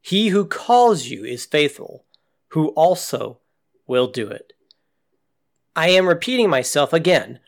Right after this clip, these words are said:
but whatever the Lord says he will do, he will do. If he says, "You are forgiven," you are forgiven. If he says, "You are whole,"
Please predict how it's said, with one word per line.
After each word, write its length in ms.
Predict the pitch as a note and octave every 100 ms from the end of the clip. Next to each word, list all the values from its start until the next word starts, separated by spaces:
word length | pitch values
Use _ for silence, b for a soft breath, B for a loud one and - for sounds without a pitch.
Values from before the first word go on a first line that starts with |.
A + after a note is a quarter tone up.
| _ _ _
but 240 | - C3 -
whatever 540 | C#3+ C#3+ E3 G3+ G#3
the 120 | G3+ F#3
Lord 320 | F3 G3 F3+
says 340 | - F3+ F3+
he 220 | - F#3+
will 200 | F#3+ G3
do, 440 | E3 D#3+ C3 A#2+ - _ _ _ _
he 580 | - D3+ D#3 D3+ D3 _ _
will 600 | B2 C3+ B2 A#2+ A#2 A2+ _ _
do. 380 | - A#2+ - D#3+ _ _ _ _ _
If 100 | A#2+
he 140 | D3 D#3
says, 540 | - G3+ F3+ A#2 - _ _ -
"You 200 | C#3+ D3+
are 100 | D3
forgiven," 720 | E3 E3 E3+ D3+ B2 A#2 A#2 _
you 200 | - A#2
are 140 | G#2+ G#2+
forgiven. 680 | - C3 B2 G#2 G2 C#3+ - _ _ _ _ _
If 120 | - C3
he 120 | D#3
says, 420 | - F#3 F3 E3
"You 160 | F#3 F3
are 120 | E3
whole," 560 | - F#3 G3 G3+ G3+